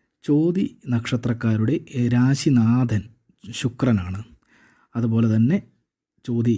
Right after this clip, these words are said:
നക്ഷത്രത്തിൻ്റെ നക്ഷത്രനാഥൻ രാഹുവാണ്. അപ്പോൾ ശുക്രനും രാഹുവും തമ്മിലുള്ള ഒരു കോമ്പിനേഷൻ അവിടെ വരുന്നത് കൊണ്ട് തന്നെ ലോട്ടറി പോലെയുള്ള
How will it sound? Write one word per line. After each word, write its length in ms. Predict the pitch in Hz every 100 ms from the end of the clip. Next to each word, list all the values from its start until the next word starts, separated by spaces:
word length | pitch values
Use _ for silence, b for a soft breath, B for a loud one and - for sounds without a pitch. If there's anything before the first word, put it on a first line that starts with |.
| 123
നക്ഷത്രത്തിൻ്റെ 800 | 117 113 123 117 117 117 117 160 - 113
നക്ഷത്രനാഥൻ 960 | 113 - - 165 170 127 110 107 135 151 - 123
രാഹുവാണ്. 640 | 117 117 123 123 98 95 120 - _ b b b b b b
അപ്പോൾ 260 | 117 110 117 151 - - _ _ _ _ _
ശുക്രനും 640 | - 117 - - 151 165 208 _ - 117
രാഹുവും 560 | 117 120 139 143 160 127 - _ _
തമ്മിലുള്ള 540 | 123 117 123 117 107 131 165 - _ _ _ -
ഒരു 200 | 120 107 - - _ _ _
കോമ്പിനേഷൻ 640 | 120 120 127 123 117 - 98 -
അവിടെ 260 | 113 110 107 -
വരുന്നത് 460 | 107 104 120 127
കൊണ്ട് 280 | 127 120 113
തന്നെ 320 | 113 101 131 220 b b b b b
ലോട്ടറി 560 | 110 117 123 127 127 117 110
പോലെയുള്ള 580 | - 113 113 117 107